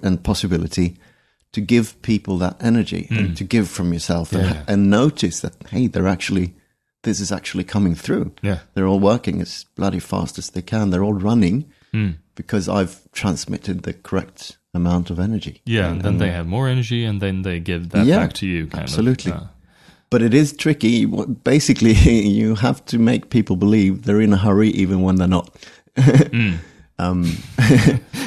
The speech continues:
Speaker 2: But they, 'cause
Speaker 1: which
Speaker 2: they
Speaker 1: is
Speaker 2: will be.
Speaker 1: Yeah, c-, 'cause they will be, and it is being a bitch. But
Speaker 2: At the end of the
Speaker 1: but
Speaker 2: day, they're gonna be in a hurry if they're not, you know,
Speaker 1: Yeah,
Speaker 2: <laughs>
Speaker 1: yeah.
Speaker 2: in the beginning.
Speaker 1: Yeah.
Speaker 2: Uh,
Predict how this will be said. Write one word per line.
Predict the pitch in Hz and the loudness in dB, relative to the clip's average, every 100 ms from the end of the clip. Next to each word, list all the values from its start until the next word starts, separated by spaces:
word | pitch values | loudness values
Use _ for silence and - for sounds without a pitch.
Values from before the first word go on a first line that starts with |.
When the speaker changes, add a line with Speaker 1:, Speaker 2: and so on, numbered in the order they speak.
| 147 | -6
Speaker 2:
But | 131 127 | -6 -4
they, | 123 123 113 | 0 2 2
'cause | 104 123 113 | 0 0 0
Speaker 1:
which | |
Speaker 2:
they | 101 98 | 2 2
Speaker 1:
is | |
Speaker 2:
will | 92 175 | 2 2
be. | 123 95 165 | 2 0 2
Speaker 1:
Yeah, | 123 131 - | 2 2 0
c-, | |
'cause | 127 143 139 | -2 2 4
they | 151 | 6
will | 170 | 6
be, | 123 92 - | 4 0 -2
and | 110 117 | 0 2
it | 117 | 4
is | 123 104 | 2 -2
being | - 110 104 | 0 2 4
a | |
bitch. | 101 98 - - | 4 2 0 -8
But | 92 | -6
Speaker 2:
At | 92 | -2
the | 113 | 0
end | 131 | 0
of | 117 | 2
the | 92 | 2
Speaker 1:
but | |
Speaker 2:
day, | 107 127 | 2 2
they're | 92 92 | 0 -2
gonna | 101 | -2
be | 98 98 98 | -2 -2 0
in | 95 | -2
a | |
hurry | 92 127 98 | 0 0 0
if | 90 | -2
they're | 92 101 | -2 -2
not, | 98 - _ _ - | -2 -4 _ _ -10
you | 104 | -8
know, | 82 78 - | -8 -8 -4
Speaker 1:
Yeah, | 110 110 113 | -2 -4 -6
Speaker 2:
<laughs> | - - | -14 -10
Speaker 1:
yeah. | 95 | -6
Speaker 2:
in | 92 | -6
the | |
beginning. | 87 95 101 85 | -4 -4 -4 -4
Speaker 1:
Yeah. | 113 104 92 - | -4 -6 -8 -10
Speaker 2:
Uh, | 92 101 101 98 95 92 87 87 | -2 0 2 0 0 -2 -6 -8